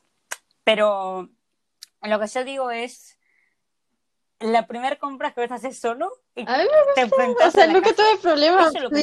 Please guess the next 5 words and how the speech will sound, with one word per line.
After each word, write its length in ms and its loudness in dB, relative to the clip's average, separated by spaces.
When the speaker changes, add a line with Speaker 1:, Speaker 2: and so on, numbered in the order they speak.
Speaker 2:
digo. 120 4
Speaker 1:
digo. 200 -6
A 180 -4
partir, 460 -2
no. 280 -8